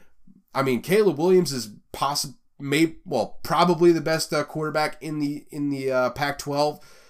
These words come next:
But man, Bo Nix, the way he's played, uh, over the past couple weeks,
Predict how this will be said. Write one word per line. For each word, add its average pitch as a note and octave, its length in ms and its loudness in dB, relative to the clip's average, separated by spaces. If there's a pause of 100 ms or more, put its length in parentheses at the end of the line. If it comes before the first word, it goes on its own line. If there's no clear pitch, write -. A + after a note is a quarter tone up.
(140)
But G#2 120 -6
man, B2+ 340 -2
Bo A#3 200 4
Nix, C#3+ 600 -2
the A2+ 80 -4
way C#3+ 200 0
he's C#3+ 200 -4
played, D3+ 400 -4 (340)
uh, A#2 220 0
over D3 140 -2
the A#2+ 60 -8
past D3 280 0
couple A#2+ 240 -4
weeks, D#3 360 -4